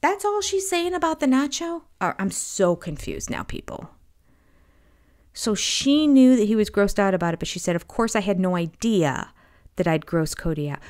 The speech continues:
So, like, did she write hers after reading his? And then she just left it at that? "Of course, I had no idea I grossed him out. Let's move on because this was so hurtful. I'm not addressing it." Do they, like, get a chance to read what the other people write?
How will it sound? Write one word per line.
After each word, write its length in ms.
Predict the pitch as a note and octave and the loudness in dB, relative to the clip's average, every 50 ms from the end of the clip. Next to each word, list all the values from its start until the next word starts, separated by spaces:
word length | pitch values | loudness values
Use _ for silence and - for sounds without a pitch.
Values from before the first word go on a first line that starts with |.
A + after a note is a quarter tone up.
| - - | -18 -8
So, 160 | - - C4 | 0 4 4
like, 200 | B3+ A#3+ A3+ A#3 | 6 6 4 2
did 160 | - A3 G3+ | -2 -6 -4
she 260 | - - - - D#4+ D#4 | -2 0 2 4 4 4
write 360 | D4+ C#4+ C#4 C4 - - B3 | 4 4 4 2 0 0 0
hers 260 | B3+ C4 C#4 B3+ - - | 2 2 2 0 -2 -4
after 380 | - G3+ G#3 - - A3+ G3 E3 | -4 -6 -6 -4 -2 -2 -2 -2
reading 580 | D#3 D#3 D#3+ F3 F3 F#3+ A#3+ B3 D#4 E4+ F4 | -2 -2 0 0 2 2 2 2 2 2 0
his? 920 | D#4+ - - E4+ F#4 F#4 F#4+ G4 G#4 G#4+ G#4 G4 - - - - - - - _ _ _ _ _ _ _ _ _ _ _ _ - _ _ _ _ _ _ - | -2 -4 -4 -2 0 0 2 2 2 0 0 -2 -2 -4 -4 -4 -6 -8 -10 _ _ _ _ _ _ _ _ _ _ _ _ -20 _ _ _ _ _ _ 0
And 100 | G3+ G3 | 2 2
then 120 | G3+ G3+ G3 | 4 2 2
she 160 | - - G#3 | 2 0 0
just 240 | F3+ G#3 - - G3+ | 0 0 0 2 2
left 240 | G3 G#3 - - | 2 0 0 -2
it 100 | A3 G3 | -2 -2
at 120 | F#3+ F#3 - | -2 -2 -2
that? 300 | F#3+ G3 G3+ G#3+ A#3 - - - - | 0 0 0 0 -2 -4 -10 -12 -12
"Of 100 | F3 - | -10 -6
course, 280 | - G3 F#3+ F3+ - | -2 0 0 0 0
I 20 | F3+ | -2
had 180 | E3+ E3+ E3+ | 0 0 0
no 120 | E3+ E3 E3 | 0 0 0
idea 280 | D#3+ D#3 E3 D#3+ D#3+ | -2 -2 -2 -2 -2
I 40 | D#3+ | -2
grossed 340 | D#3 - D#3+ D#3 D#3 - - | -4 -4 -4 -4 -4 -4 -4
him 100 | E3 E3 | -4 -4
out. 240 | E3 F3 F#3 - - | -2 -4 -4 -4 -4
Let's 220 | D#3+ D#3 - - | -6 -6 -6 -6
move 180 | E3+ D#3 D#3 D3+ | -6 -4 -4 -4
on 340 | D3+ D3+ D#3 E3 F3+ F3 - _ - | -4 -4 -4 -6 -6 -8 -12 _ -12
because 300 | F3 E3+ - E3 D3+ D#3 | -10 -8 -8 -8 -8 -8
this 100 | D3+ - | -8 -8
was 140 | D#3+ D3+ - | -6 -6 -4
so 160 | - D3 D3 | -4 -4 -4
hurtful. 400 | - D#3 D3+ - - F3 E3+ E3 | -4 -6 -6 -6 -4 -4 -4 -4
I'm 120 | D3+ D#3+ | -4 -4
not 160 | D#3+ D3 D3 | -4 -6 -4
addressing 480 | D3 D3 - C#3+ C#3+ D3+ - - G#3+ A3+ | -6 -6 -6 -4 -6 -6 -6 -4 -2 0
it." 200 | B3 C4 C4+ C4+ _ _ _ _ _ _ _ _ _ _ _ _ _ _ _ _ | 0 0 -2 -4 _ _ _ _ _ _ _ _ _ _ _ _ _ _ _ _
Do 100 | - G3+ | 0 2
they, 140 | F#3 G3 G3 | 4 4 4
like, 180 | F#3+ F#3+ F#3 F#3 | 4 2 0 0
get 120 | - F3+ | 0 -4
a 60 | E3+ | -2
chance 380 | E3+ - - G3 F#3+ F#3+ - - | -2 -4 -4 -2 -2 -2 -4 -4
to 100 | - F#3 | -4 -4
read 180 | E3 F3 F3+ F3+ | -2 -2 -2 0
what 160 | F3+ F3+ F3 | -2 -4 -4
the 100 | - F3 | -2 -2
other 140 | E3+ E3 E3+ | -2 -2 -4
people 480 | E3 - F#3+ F3+ - E3+ E3 D#3 D3+ - | -6 -6 -8 -6 -4 -4 -4 -4 -6 -10
write? 760 | - D#3 D3+ D#3 D3+ D#3 E3 G#3 A#3 A3+ _ - - - - | -10 -6 -4 -2 -2 -2 -2 -2 -4 -6 _ -12 -12 -12 -12